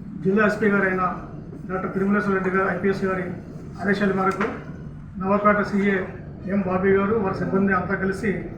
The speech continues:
ఈ కేసును కూలంకషంగా దర్యాప్తు చేసి, దీంట్లో ముద్దాయిలైన పెరుమాళ్ళ పెంచిన ప్రసాద్, ఇలియాస్ వర,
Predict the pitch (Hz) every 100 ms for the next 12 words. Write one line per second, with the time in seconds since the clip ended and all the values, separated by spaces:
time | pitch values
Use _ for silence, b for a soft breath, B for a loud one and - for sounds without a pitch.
0 | - - 190 190 202 208 202 175 - -
1 | - - - 196 214 208 196 208 202 185
2 | 196 180 - 196 190 208 180 - - -
3 | - 175 202 202 208 156 143 - - 175
4 | 208 208 202 196 190 - - 196 196 208
5 | 208 202 185 202 190 - 214 202 - -
6 | - 196 208 - 185 196 208